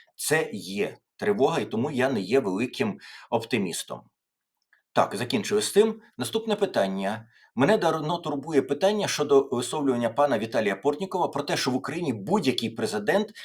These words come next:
стає проукраїнським через відсутність коштів на авторитаризм. При нинішньому зе-президенті щось не проглядається така тенденція. Значить, відповідаю. Перше, я дуже шаную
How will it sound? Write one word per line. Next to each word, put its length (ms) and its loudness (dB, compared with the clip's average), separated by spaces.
стає 460 0
проукраїнським 920 -2
через 340 0
відсутність 800 -4
коштів 560 2
на 120 2
авторитаризм. 1200 0
При 140 4
нинішньому 480 0
зе-президенті 600 -2
щось 440 0
не 120 -2
проглядається 800 0
така 300 -2
тенденція. 760 -4
Значить, 300 0
відповідаю. 500 -2
Перше, 380 0
я 140 2
дуже 240 2
шаную 520 -4